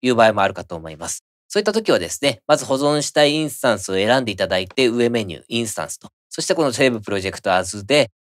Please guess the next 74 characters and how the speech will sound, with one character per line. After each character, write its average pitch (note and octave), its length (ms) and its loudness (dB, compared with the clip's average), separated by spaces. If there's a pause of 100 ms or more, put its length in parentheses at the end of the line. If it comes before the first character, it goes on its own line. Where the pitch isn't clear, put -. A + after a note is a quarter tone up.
先 D3+ 160 0
ほ C#3+ 60 4
ど C#3 100 6
の C3 60 0
テ C#3 120 0
ン C3 60 -4
プ C3+ 100 -2
レ C3 60 6
ー B2+ 40 4
ト C3 140 2
で B2+ 80 2
も A2 80 -2
い G2+ 60 -4
い F#2+ 40 -6
で F2 120 -6
す - 60 -6
し、 C#3+ 280 -2 (100)
ま D3+ 80 2
た E3+ 100 4
別 B2+ 220 -2
の A#2+ 80 -2
フ G#2+ 100 -8
ォ - 20 -2
ル A2 80 0
ダ G2+ 100 2
作 - 160 -10
っ F#2+ 40 -12
て F2+ 80 -14
も F2+ 60 -8
い F2+ 40 -6
い - 20 -6
と E2 80 -14
思 D#2 100 -14
い D2+ 40 -18
ま - 120 -14
す。 - 200 -10 (260)
今 F4 80 2
こ A#2+ 100 0
ち A2 80 -2
ら G2 60 2
ベ G#2+ 160 2
ー A2 60 2
ス - 100 -6
で A#2+ 100 0
す - 160 -10
の G2+ 60 -6
で、 C3 140 0
ベ A2 140 -2
ー - 20 -4
ス F2+ 100 -10
を F2 60 -8
つ - 80 -10
け D#2 80 -10
ま D2 100 -14
す。 - 160 -14 (240)
で、 G#3 100 0
ち G#3 80 -2
ょ A#3 40 2
っ A3+ 40 -12
と E3 120 -2
で F#2+ 100 -2
す - 80 -12
ね、 C3+ 80 2
フ C3 140 -2
ォ B2+ 40 2
ル C3 60 0
ダ B2 140 4
ご B2 100 4
覧 A#2+ 120 2
い A2+ 60 -4
た A#2+ 80 -2
だ A#2 120 2
く B2 160 -8
と、 E3+ 240 2